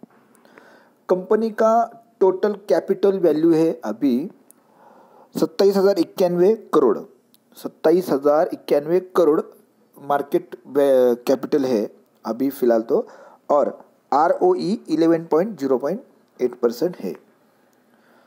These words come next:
दोस्तों, मैंने दी हुई जानकारी से अगर आप संतुष्ट हो तो please channel को subscribe कीजिए।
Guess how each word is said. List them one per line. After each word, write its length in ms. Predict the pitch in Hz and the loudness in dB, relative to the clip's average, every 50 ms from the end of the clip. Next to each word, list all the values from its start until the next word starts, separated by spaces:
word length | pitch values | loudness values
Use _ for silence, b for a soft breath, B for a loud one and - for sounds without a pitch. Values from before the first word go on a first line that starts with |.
| b b b b b b b b b b b | b b b b b b b b b b b
दोस्तों, 680 | 160 185 185 190 - 233 233 240 240 - - - - 156 | 0 0 0 0 0 0 0 0 -2 -4 -10 -18 -12 -6
मैंने 240 | 165 175 180 196 208 | -4 -2 -2 -2 -2
दी 140 | 185 160 185 | -4 -2 -2
हुई 200 | 190 180 196 196 | -2 -2 -2 0
जानकारी 380 | 180 175 160 175 175 185 180 165 | -2 -2 -2 -2 -2 -2 -2 -2
से 140 | 147 180 | 0 0
अगर 200 | 180 151 170 180 | 0 0 0 0
आप 260 | 170 170 - - - _ _ _ - | 0 0 -2 -6 -14 _ _ _ -20
संतुष्ट 560 | - - - 160 156 - - 185 190 180 - | -20 -14 -12 -12 -12 -8 -6 -6 -6 -6 -4
हो 300 | - - 170 143 120 117 - - B B B B B B B - - | -2 0 0 0 0 -2 -8 -20 B B B B B B B -6 -4
तो 140 | 160 156 151 | -2 -2 -2
please 340 | - - 196 208 - - | -2 -2 -2 -2 -2 -4
channel 320 | - - 180 160 165 165 170 | -4 -4 -2 -2 -2 -4 -4
को 140 | - 170 160 | -4 -6 -4
subscribe 500 | - - - - - - 160 160 156 - | -4 -4 -8 -6 -4 -2 -2 -2 -4 -6
कीजिए। 460 | - 143 127 127 135 151 202 233 - | -14 -16 -12 -8 -6 -6 -6 -6 -8